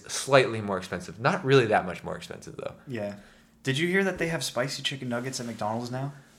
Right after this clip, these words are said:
Speaker 1: Wait, really?
Speaker 2: Yeah, I had them the other night. They were really good, but
Speaker 1: Really? Do you think they're better than Wendy's?
Speaker 2: No. That's what I was about to say. Wendy's has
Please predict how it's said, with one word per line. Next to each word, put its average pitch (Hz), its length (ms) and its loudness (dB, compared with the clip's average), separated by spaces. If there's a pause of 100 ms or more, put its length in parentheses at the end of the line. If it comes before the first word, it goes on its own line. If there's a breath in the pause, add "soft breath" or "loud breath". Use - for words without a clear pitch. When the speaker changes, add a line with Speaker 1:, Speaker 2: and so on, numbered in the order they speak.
Speaker 1:
Wait, 131 280 6
really? 139 300 2 (120)
Speaker 2:
Yeah, 117 200 2
I 113 60 6
had 127 260 2
them 147 120 0
the 117 100 2
other 117 140 2
night. 117 380 0
They 139 120 2
were 202 160 -2
really 139 360 -2
good, 135 420 -6
but 123 180 2
Speaker 1:
Really? 120 200 8
Do 113 120 -2
you 113 40 2
think 131 140 0
they're 131 80 8
better 117 200 4
than 107 220 -4
Wendy's? 120 340 -6
Speaker 2:
No. 110 220 -4 (240)
That's - 200 -6
what 110 80 -2
I - 20 4
was 95 80 -2
about 101 160 -6
to - 60 -6
say. 98 180 -8
Wendy's 131 380 0
has 104 320 -6